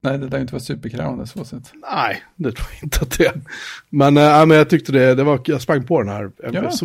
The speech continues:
Speaker 2: inte vad, om det var i vår chatten dök upp eller vad det var. Jag vet inte riktigt, men, eh, eh, jag tyckte den var, jag provspelade den bara lite hastigt på en Windows-kära.
Speaker 1: Mm.
Speaker 2: Men, eh, men det flöt på bra.
Speaker 1: Ja, vad fint.
Speaker 2: Vi ser, då har vår man i Jönköping dykt upp.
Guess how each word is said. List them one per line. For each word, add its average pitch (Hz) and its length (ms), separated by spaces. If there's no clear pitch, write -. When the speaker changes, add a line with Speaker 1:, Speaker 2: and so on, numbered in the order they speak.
Speaker 2:
inte 165 160
vad, 131 240
om 131 100
det 139 60
var 135 140
i 127 40
vår 123 160
chatten 131 460
dök 107 200
upp 104 160
eller 107 100
vad 110 120
det - 40
var. - 120
Jag 147 100
vet 117 120
inte - 140
riktigt, - 260
men, 110 220
eh, 101 220
eh, 110 540
jag 135 220
tyckte 180 240
den 147 160
var, 131 480
jag 131 160
provspelade 143 460
den 117 120
bara 98 80
lite 101 200
hastigt 117 360
på - 80
en 98 140
Windows-kära. 104 540
Speaker 1:
Mm. 147 200
Speaker 2:
Men, 107 220
eh, 104 200
men 113 100
det 131 100
flöt - 200
på 123 120
bra. - 220
Speaker 1:
Ja, 190 80
vad - 100
fint. 226 400
Speaker 2:
Vi 175 120
ser, 117 200
då 120 100
har 147 80
vår 143 160
man 131 240
i 127 40
Jönköping 127 480
dykt 104 220
upp. 147 140